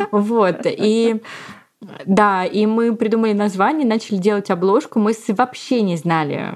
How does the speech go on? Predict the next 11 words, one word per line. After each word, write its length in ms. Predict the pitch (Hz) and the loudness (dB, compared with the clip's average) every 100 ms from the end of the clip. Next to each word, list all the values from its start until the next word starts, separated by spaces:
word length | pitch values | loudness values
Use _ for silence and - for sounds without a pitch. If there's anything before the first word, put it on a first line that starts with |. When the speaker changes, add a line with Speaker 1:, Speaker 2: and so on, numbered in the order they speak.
| - | -6
Speaker 1:
ничего 560 | - 208 220 - 202 180 | 0 2 2 0 2 2
о 60 | |
подкастах, 760 | 156 156 - 202 277 - 165 - | 0 -4 0 0 0 -2 -6 -4
м, 200 | 190 196 | -2 -2
как 280 | 196 220 220 | 0 -2 -2
их 160 | 214 | -8
продвигать, 960 | - 214 202 220 185 180 180 175 - - - | -4 -4 0 -2 2 2 0 -2 -8 -12 -2
как 260 | 202 202 | 0 2
загружать, 880 | 190 208 208 220 185 170 165 165 - | 0 0 2 0 0 -2 -2 -6 -8
как 260 | - 196 190 | -2 0 2
записывать. 800 | 208 220 175 190 185 185 170 170 | 0 0 0 0 0 -2 -2 -4